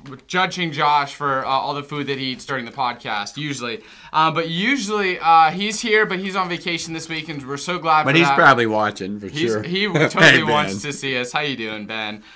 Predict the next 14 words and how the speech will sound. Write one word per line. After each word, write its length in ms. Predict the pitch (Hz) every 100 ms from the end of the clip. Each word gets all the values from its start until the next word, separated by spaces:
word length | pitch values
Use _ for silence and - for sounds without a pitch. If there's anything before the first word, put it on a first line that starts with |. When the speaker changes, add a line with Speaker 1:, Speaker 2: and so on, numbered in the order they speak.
| - -
Speaker 1:
Uh, 220 | 135 143
he's 200 | 165 160
gonna 240 | 170 151
judge 320 | 135 127 131 123
us 240 | 110 -
and 80 | 113
see 140 | 127
how 160 | 120 113
we 100 | 110
do 140 | 113 127
today 200 | 104 104
without 360 | 104 110 117
him. 140 | 98 95
Speaker 2:
Yeah. 80 | -